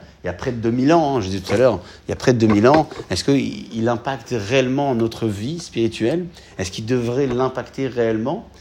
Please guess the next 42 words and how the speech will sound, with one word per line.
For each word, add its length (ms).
Est-ce 160
que 80
chaque 240
année, 180
lorsqu'on 380
jeûne, 340
le 80
jeûne 160
du 100
sept 160
Tammuz, 420
et 40
on 160
peut 100
se 80
poser 140
la 100
question 240
dans 140
tous 160
les 120
jeûnes 220
de 80
l'année, 320
que 80
ce 120
soit 520
le 100
jeûne 200
de 80
Guédalia, 640
que 100
ce 80
soit 560
le 140
jeûne 400
de, 240
de, 220
de, 180
du 180
dix 180
Tevet 380